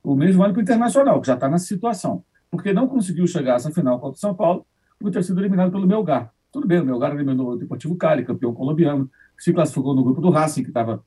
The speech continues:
super bem, tinha sido o melhor time lá do campeonato da Copa da Liga Argentina, que terminou um pouco antes do início dessa competição. É, mas o Del Valle meteu dois, três a zero. O Inter não conseguiu passar pelo Melgar. E vai disputar só agora o,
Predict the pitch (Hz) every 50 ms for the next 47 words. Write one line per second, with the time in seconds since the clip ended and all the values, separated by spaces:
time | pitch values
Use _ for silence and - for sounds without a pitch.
0 | _ _ _ - - 151 - 170 139 120 120 151 151 135 120 110 - 127 123 117
1 | 120 131 135 127 - - 123 117 123 117 110 - - 139 - 120 123 120 - -
2 | 110 92 _ _ _ _ _ - 117 - - - 123 117 117 113 117 120 113 110
3 | 110 101 - 131 123 120 - - 139 127 123 127 135 127 165 165 151 - 127 131
4 | 131 127 - - - 127 117 113 127 127 120 - 113 117 127 127 131 - 156 156
5 | - - 156 156 156 - _ _ - _ _ _ _ - 127 131 131 127 127 123
6 | 120 117 117 117 117 110 110 107 107 107 - - - _ _ _ - 175 175 -
7 | 151 165 185 208 202 359 415 415 381 277 269 208 147 131 175 214 269 320 240 190
8 | 269 285 320 339 - 262 254 214 254 247 - - 339 339 339 415 - 143 175 208
9 | - - - _ _ _ - 147 135 - 170 170 - 349 359 - _ _ _ _
10 | _ - - 170 202 185 262 - - 147 - 349 349 - - 156 151 - 131 123
11 | 117 113 107 98 90 - - - - - - - - - 113 101 - - - -
12 | - - - 151 147 - - - 160 160 196 - - - 143 123 123 143 170 180
13 | 254 262 -